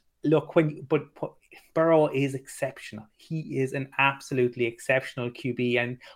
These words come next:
what he does so well, I think, is when, and having been up close and personal and had the opportunity to talk to him and ask questions, he is, he's the same guy. Like, whatever, whether he's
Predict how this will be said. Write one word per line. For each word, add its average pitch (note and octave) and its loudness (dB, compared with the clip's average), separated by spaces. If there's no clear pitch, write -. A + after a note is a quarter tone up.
what D3+ 8
he D#3 -4
does E3+ 4
so D3+ 6
well, B2+ 6
I A2+ -4
think, A#2+ -2
is A#2 -4
when, C3+ 0
and C3 -2
having C#3+ 4
been B2 0
up C#3 6
close D3+ 4
and C3 -2
personal D3 4
and B2+ 2
had B2+ 6
the B2+ 4
opportunity B2 0
to A#2+ -6
talk C#3+ 4
to D#3 0
him C3+ 2
and A#2+ 0
ask A2+ -4
questions, D3 0
he E3 4
is, D3 -2
he's E3+ -4
the - -4
same E3+ 4
guy. F3+ 0
Like, C#3 0
whatever, E3 8
whether E3+ 8
he's D3+ -2